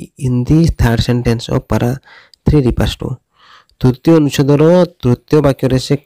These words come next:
କାହା-, ସେ କାହାକୁ ବୁଝାଉଛି? ତାହେଲେ ସେ ଚ-, ଅନୁଚ୍ଛେଦର ତୃତୀୟ ବାକ୍ୟରେ, ଅନୁଚ୍ଛେଦ ତିନିର ତୃତୀୟ ବାକ୍ୟରେ କାଲାମଙ୍କର ବିଜ୍ଞାନ ଶିକ୍ଷକକୁ ବୁଝାଉଛି।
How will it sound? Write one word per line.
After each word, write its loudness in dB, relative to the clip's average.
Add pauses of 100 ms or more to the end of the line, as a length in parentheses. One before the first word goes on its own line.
କାହା-, -4 (360)
ସେ -2
କାହାକୁ -2
ବୁଝାଉଛି? -4 (640)
ତାହେଲେ -2
ସେ 2 (640)
ଚ-, 0
ଅନୁଚ୍ଛେଦର 2
ତୃତୀୟ -2
ବାକ୍ୟରେ, 0 (1400)
ଅନୁଚ୍ଛେଦ 0
ତିନିର 2 (380)
ତୃତୀୟ -2
ବାକ୍ୟରେ 2
କାଲାମଙ୍କର -2
ବିଜ୍ଞାନ -4
ଶିକ୍ଷକକୁ -4
ବୁଝାଉଛି। -2